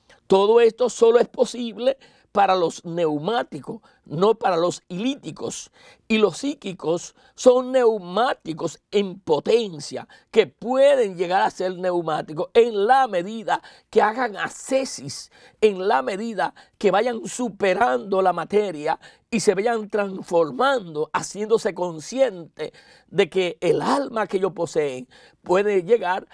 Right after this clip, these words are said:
a las realidades inferiores del pleroma.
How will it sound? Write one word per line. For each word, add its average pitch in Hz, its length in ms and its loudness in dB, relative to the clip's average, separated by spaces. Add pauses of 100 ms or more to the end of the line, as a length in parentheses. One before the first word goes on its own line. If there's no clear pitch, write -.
(200)
a 180 60 0
las 151 200 -2
realidades 180 800 2
inferiores 165 880 0 (300)
del 139 320 -4
pleroma. 131 640 -4